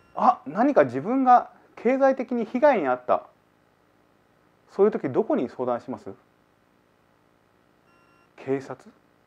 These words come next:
しかし、警察は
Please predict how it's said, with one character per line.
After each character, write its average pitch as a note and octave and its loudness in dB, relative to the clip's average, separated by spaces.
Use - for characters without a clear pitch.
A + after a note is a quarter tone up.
し - -20
か D4 2
し、 - -14
警 B3+ 0
察 C4 -4
は A3+ 2